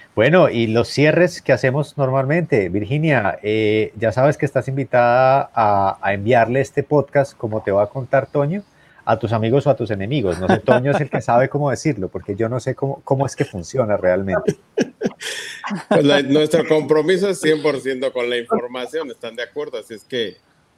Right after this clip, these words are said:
Speaker 2: no podemos ser discriminativos en,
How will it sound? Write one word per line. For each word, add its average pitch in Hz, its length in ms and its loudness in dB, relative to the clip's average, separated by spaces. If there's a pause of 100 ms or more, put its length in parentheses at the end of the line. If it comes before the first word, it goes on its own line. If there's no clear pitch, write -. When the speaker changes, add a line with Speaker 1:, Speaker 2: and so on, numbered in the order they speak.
(180)
Speaker 2:
no 131 160 -8
podemos 135 440 -2
ser 123 240 -4
discriminativos 117 1120 -8
en, 104 300 -10